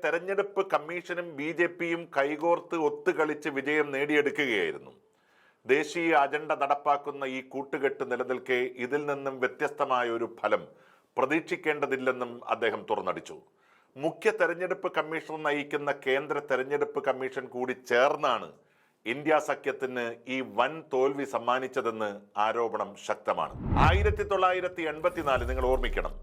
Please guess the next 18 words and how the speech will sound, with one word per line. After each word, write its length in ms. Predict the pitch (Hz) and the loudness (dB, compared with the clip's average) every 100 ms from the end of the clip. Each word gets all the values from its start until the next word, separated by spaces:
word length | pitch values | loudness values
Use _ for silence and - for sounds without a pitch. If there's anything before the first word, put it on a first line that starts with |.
| - _ _ 127 | -18 _ _ 2
ആ 20 | 170 180 165 | 2 4 0
എൺപത്തിനാലിലെ 760 | 180 208 214 202 170 160 156 151 - | 0 -4 -2 0 2 2 0 0 0
ചരിത്ര 380 | 143 156 - 165 135 | 0 -2 0 0 2
ഭൂരിപക്ഷം 520 | 143 147 147 - 143 135 | 0 2 0 -2 -2 -2
ലഭിച്ച 260 | 131 127 127 | -2 -2 0
തെരഞ്ഞെടുപ്പിൽ 520 | 117 117 123 123 123 - | 0 0 -4 -2 -4 0
പോലും 260 | 104 95 104 - _ _ _ _ - | 0 0 -4 -12 _ _ _ _ 2
കോൺഗ്രസിന് 840 | 151 170 208 196 220 208 214 185 156 | 4 4 2 0 0 0 -2 0 2
ലഭിക്കാത്ത 680 | 147 151 - 156 151 - 160 165 - - 147 | 2 0 0 0 2 2 4 4 2 0 2
തൊണ്ണൂറ് 460 | 147 175 202 202 196 | 2 2 2 2 2
ശതമാനത്തിലധികം 960 | 165 165 160 156 151 147 139 143 135 135 | 2 2 2 2 0 2 2 2 -2 -2
സ്ട്രൈക്ക് 560 | - - 147 185 - 170 | -10 0 0 0 -2 0
റേറ്റ് 320 | 107 82 - - _ _ _ _ - 160 | 0 0 -10 -20 _ _ _ _ 0 2
ഒരു 120 | 180 151 | 4 4
രാഷ്ട്രീയ 520 | 147 175 185 196 190 196 | 2 2 0 2 2 2
പാർട്ടിക്ക് 420 | 160 156 160 135 143 | 0 0 -4 -2 0
ലഭിക്കുന്നത് 540 | 135 135 139 139 131 127 - - 117 | 0 -2 -2 0 2 2 0 0 0
അപൂർവങ്ങളിൽ 720 | 123 147 151 143 135 135 127 | 2 -2 0 0 -2 -2 -4